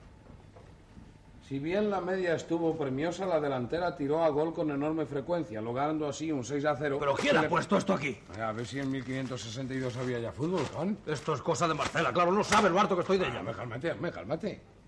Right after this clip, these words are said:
Speaker 2: Anda, lee ahora.
Speaker 1: Sí, Juan.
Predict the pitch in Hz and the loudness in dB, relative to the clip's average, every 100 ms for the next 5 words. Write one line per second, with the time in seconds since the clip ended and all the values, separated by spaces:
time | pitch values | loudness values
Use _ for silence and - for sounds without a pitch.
0 | - - - - - 104 82 98 101 98 | -20 -20 -20 -16 -10 -10 -8 -10 -10 -8
1 | 110 131 87 64 - - - - - - | -2 -2 -2 -6 -16 -20 -20 -20 -18 -14
2 | 90 92 87 98 | -14 -12 -12 -12